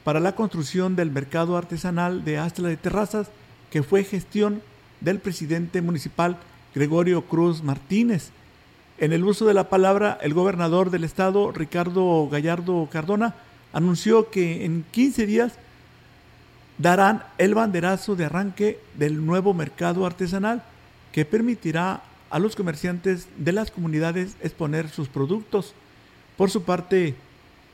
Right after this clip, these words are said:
Gregorio Cruz Martínez agradeció este gesto del gobernador y destacó que esta obra será un detonante para alcanzar la denominación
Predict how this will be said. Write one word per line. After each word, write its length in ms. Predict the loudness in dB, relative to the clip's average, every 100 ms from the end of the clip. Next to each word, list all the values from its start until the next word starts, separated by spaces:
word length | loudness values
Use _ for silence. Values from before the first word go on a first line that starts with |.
| -2
Gregorio 520 | 0 4 6 6 4
Cruz 460 | 4 4 4 2 -4
Martínez 600 | -4 0 0 2 0 -2
agradeció 720 | -4 0 0 -2 -2 0 0
este 240 | 0 -2 -6
gesto 520 | -2 -4 -4 -4 -4 -6 -20 -8
del 160 | -4 0
gobernador 540 | 0 0 0 0 0 -6 -20 -16 -4
y 120 | -2
destacó 580 | -2 -2 -4 0 -2 -2
que 400 | -4 -4 -4 -6
esta 280 | -6 -4
obra 320 | -2 -2 -4 -8 -18 -20 -20 -20 -20 -10
será 520 | -4 0 0 -2 -6 -16 -6
un 220 | -4 -4 -6
detonante 680 | -2 0 0 -2 -2 -2 -6
para 220 | -4 -4
alcanzar 500 | -4 -6 -4 -2 -4 -6 -20 -20 -6
la 300 | -2 -2 -6 -14 -10 -4
denominación 840 | -2 -2 -4 -6 -6 -2 -2 -4